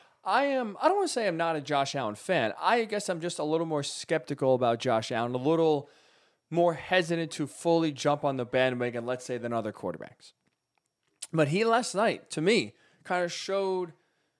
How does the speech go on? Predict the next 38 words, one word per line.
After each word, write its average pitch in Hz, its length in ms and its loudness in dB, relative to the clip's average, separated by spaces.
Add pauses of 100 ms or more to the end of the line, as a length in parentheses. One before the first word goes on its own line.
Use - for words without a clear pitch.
(240)
all 214 260 6
the 220 100 2
believers, 170 760 -2
all 214 380 6
of 180 180 -6
the 175 420 -8 (120)
fans 180 440 0
of 156 100 -4
Buffalo 156 420 2
that 127 220 -2
think 165 220 -2
that, 135 260 -2
you 135 80 -6
know, 120 60 -4
this 143 300 -6
team 151 260 -4
can 117 240 -6 (180)
be 147 120 4
a 143 60 6
legitimate 135 460 0
Super - 280 -4
Bowl 143 120 4
contender. 180 480 -2 (300)
He 220 220 4
had 220 160 4
a 196 40 -2
game 175 260 -2
last 165 240 -4
night 160 120 -2
where 127 120 -6
he 175 200 -8
showed 143 520 4
re-, 135 120 -2
the 135 180 -10
reasons 120 340 -8
why 117 200 0
you 110 100 -8
believe. 101 320 -10